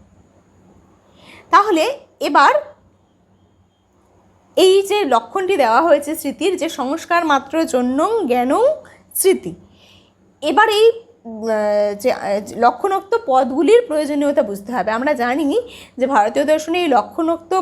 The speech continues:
পদগুলির প্রয়োজনীয়তা বুঝলে আমরা বুঝতে পারবো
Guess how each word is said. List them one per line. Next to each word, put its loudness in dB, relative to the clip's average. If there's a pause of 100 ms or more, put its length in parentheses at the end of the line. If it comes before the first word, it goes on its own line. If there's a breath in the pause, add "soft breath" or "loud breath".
পদগুলির 0
প্রয়োজনীয়তা 0
বুঝলে -2
আমরা 0
বুঝতে -4
পারবো 2